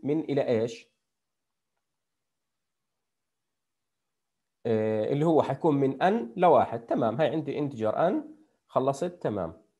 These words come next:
فاكتوريال انتجر ان. طب بدي اجي تحت، عندي هنا انتجر فاكتوريال، وهاي انتجر ان، وهنا بدي انزل. طيب، آه، بدل الفور لوب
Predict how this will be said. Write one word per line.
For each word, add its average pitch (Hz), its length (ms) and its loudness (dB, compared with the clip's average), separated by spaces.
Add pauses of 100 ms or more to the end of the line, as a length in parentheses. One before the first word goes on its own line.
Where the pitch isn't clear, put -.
(120)
فاكتوريال 135 460 -4
انتجر 123 480 -8
ان. 95 460 -6 (240)
طب 117 100 0
بدي 147 200 2
اجي 185 100 0
تحت، 147 320 -2 (160)
عندي 127 180 -8
هنا 117 200 -4
انتجر 139 560 -4 (580)
فاكتوريال، 139 960 -4 (460)
وهاي 127 560 -4
انتجر 123 640 -4 (1120)
ان، 139 340 -2 (1600)
وهنا 139 240 -2
بدي 92 280 -8
انزل. 120 380 -6 (2500)
طيب، 117 400 -2
آه، 120 200 0
بدل 180 320 0
الفور 196 360 2
لوب 131 500 0